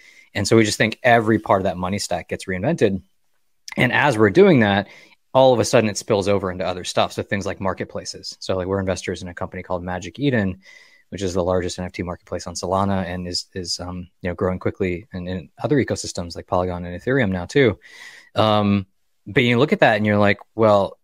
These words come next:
is that programmable money?" And, and actually it is, because an N F T is a, is a form of a digital property that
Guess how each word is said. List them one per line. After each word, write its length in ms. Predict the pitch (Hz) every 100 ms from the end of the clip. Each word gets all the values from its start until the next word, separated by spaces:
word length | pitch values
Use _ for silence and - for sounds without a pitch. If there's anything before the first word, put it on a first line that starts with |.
| -
is 100 | 98
that 200 | 110 -
programmable 520 | 110 107 101 95 92
money?" 380 | 104 147 85 - _ _ _
And, 180 | - 120
and 120 | - 123
actually 480 | 190 202 151 139
it 100 | 123
is, 220 | 180 147 90
because 540 | 104 - 113 98 - _
an 160 | - 104
N 100 | 123
F 100 | 123
T 260 | - 156 170
is 160 | 104
a, 100 | 95 90
is 200 | 104 95
a 140 | 90
form 580 | - - - 101 104 101
of 200 | 95 87 _
a 100 | -
digital 440 | 95 - 104 92 92
property 540 | - 120 - 80 82 _
that 200 | 98 92